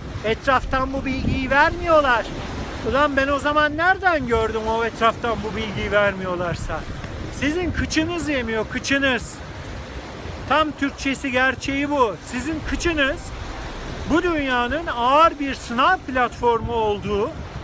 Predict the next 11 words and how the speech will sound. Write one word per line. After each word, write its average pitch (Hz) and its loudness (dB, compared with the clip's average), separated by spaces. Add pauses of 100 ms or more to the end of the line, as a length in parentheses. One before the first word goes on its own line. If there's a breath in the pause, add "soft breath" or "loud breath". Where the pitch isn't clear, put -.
(240)
ve 240 4
bu 294 -2
sınav 330 4
platformunda 247 0
evrildiğiniz 254 -2
gerçeğine 220 0 (680)
bakmaya 262 4
yemiyor. 285 2 (2250)
Yemedikçe 285 0
ne 330 -4
oluyor? 262 0